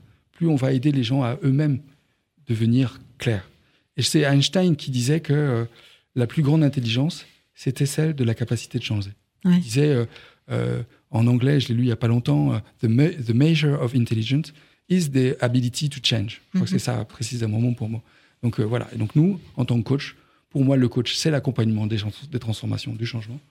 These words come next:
Speaker 1: Et pour pouvoir aider quelqu'un à changer, il faut à la fois être aimant, parce que dans le Cantique des Cantiques, il est dit, « Seul l'amour
Speaker 2: Mhm.
Speaker 1: est capable de mutation. » Il n'y a que l'amour qui permet,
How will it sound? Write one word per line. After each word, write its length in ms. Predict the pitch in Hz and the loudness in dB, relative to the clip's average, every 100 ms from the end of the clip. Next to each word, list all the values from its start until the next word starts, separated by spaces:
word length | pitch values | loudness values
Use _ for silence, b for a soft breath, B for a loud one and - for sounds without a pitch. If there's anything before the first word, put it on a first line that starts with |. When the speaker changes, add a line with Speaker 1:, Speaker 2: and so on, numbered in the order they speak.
| _ _ _ - | _ _ _ -4
Speaker 1:
Et 80 | 131 | -2
pour 120 | 160 | -2
pouvoir 300 | 143 131 117 | 0 0 0
aider 160 | 117 117 | 0 -2
quelqu'un 260 | 110 113 | -2 -4
à 100 | 117 | -4
changer, 340 | 110 107 113 139 b b b | -4 -4 -6 -10 b b b
il 80 | 117 | -6
faut 140 | - | -2
à 40 | 117 | -2
la 60 | |
fois 160 | 113 120 | -2 -4
être 140 | 110 110 | -4 -4
aimant, 260 | 123 226 _ - | -4 -6 _ -10
parce 140 | 104 | -6
que 80 | - | -4
dans 140 | 110 | -4
le 60 | 110 | -4
Cantique 280 | - 117 131 | -4 -4 -4
des 120 | 113 | -4
Cantiques, 340 | 120 113 123 123 | -4 -6 -8 -6
il 80 | |
est 60 | 117 | -6
dit, « 180 | 113 123 | -6 -12
Seul 400 | - - 147 120 b b - | -12 -4 -2 -2 b b -6
l'amour 440 | 110 120 185 - b b | 2 2 2 -2 b b
Speaker 2:
Mhm. 120 | 190 196 | -2 0
Speaker 1:
est 20 | |
capable 360 | 127 117 120 113 | 0 0 0 0
de 60 | |
mutation. » 420 | 107 104 101 139 - _ - | -2 -2 -4 -4 -8 _ -6
Il 40 | |
n'y 40 | 170 | -4
a 20 | |
que 100 | 170 | 0
l'amour 340 | 123 120 170 | 2 2 0
qui 80 | - | -4
permet, 300 | 139 120 120 | -2 -2 -2